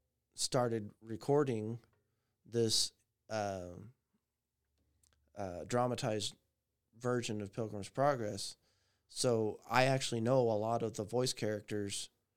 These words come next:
that are, that are doing the,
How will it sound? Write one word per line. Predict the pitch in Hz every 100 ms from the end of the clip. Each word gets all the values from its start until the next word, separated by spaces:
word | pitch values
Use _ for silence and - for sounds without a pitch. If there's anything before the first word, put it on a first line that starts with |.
| _ _ _ _ _ _ _ -
that | 113 104
are, | 104 98 -
that | 117 104
are |
doing | 101 117 113 110
the, | 95 98